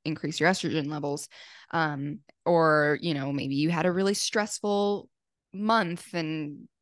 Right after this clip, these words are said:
stress actually decreases your progesterone levels. So both of those things can make you estrogen dominant.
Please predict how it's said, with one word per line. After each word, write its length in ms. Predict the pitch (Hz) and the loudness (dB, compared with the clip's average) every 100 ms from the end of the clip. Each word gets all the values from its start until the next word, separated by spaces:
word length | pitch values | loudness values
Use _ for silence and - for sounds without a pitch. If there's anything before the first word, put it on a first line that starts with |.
| - | -10
stress 420 | - 190 175 - | -4 0 0 0
actually 400 | 139 156 - 143 | -4 -4 -4 -4
decreases 600 | 147 202 - 156 - 147 | -2 -2 2 0 0 -2
your 100 | 156 | -2
progesterone 560 | 165 220 254 - 170 156 | 2 4 4 4 2 2
levels. 380 | 135 147 170 - | 0 0 -2 -2
So 180 | 151 | -2
both 300 | 151 151 160 | -2 -2 -4
of 60 | 156 | -2
those 200 | 160 156 | -2 -2
things 300 | - 175 160 | -2 -4 -4
can 240 | - 147 | -6 -6
make 200 | 143 143 | -4 -6
you 80 | 143 | -6
estrogen 360 | 143 - - - | -6 -6 -10 -6
dominant. 420 | 170 185 160 160 | -4 -2 -4 -6